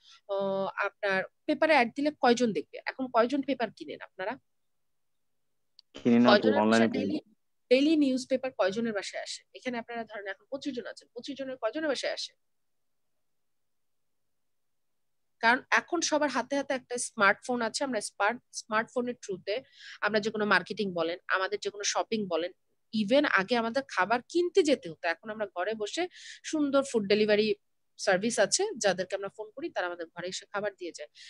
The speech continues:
Speaker 1: সেটা আগে হয়তো চিন্তা করতাম যে দুপুরে, তারপরে চিন্তা আসলো সন্ধ্যায়, তারপরে আসলো রাতে। এখন midnight, আমাদের ঢাকায় কিছু, আহ, ইয়ে আছে, আহ, homemade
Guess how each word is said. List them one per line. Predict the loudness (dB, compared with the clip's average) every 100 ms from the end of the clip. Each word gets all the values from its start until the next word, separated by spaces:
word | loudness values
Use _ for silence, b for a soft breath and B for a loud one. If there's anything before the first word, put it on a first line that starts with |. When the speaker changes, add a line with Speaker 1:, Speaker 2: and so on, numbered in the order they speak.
| B
Speaker 1:
সেটা | 0 2 4 2 4
আগে | 4 4 2 2
হয়তো | 0 -4 -4
চিন্তা | -4 -2 -2
করতাম | -4 -4 -4
যে | -4
দুপুরে, | -8 -8 -6 -6
তারপরে | -2 2 2 0 -4
চিন্তা | -4 0 0
আসলো | 0 0 -2 -2
সন্ধ্যায়, | -4 -2 -2 0
তারপরে | 2 2 0
আসলো | -4 -2 2
রাতে। | 2 2 -8 B B B
এখন | 0 4 6
midnight, | 6 6 2 4 6 6 2 -14 0
আমাদের | 2 2 -2
ঢাকায় | -4 -4 -4
কিছু, | -4 -8 -10 -12 _ 0
আহ, | 2 2 2 -2 -8 _ _ _ _
ইয়ে | 2 6
আছে, | 6 4 0 -2 B B B B B
আহ, | 0 4 4
homemade | 4 4 6 4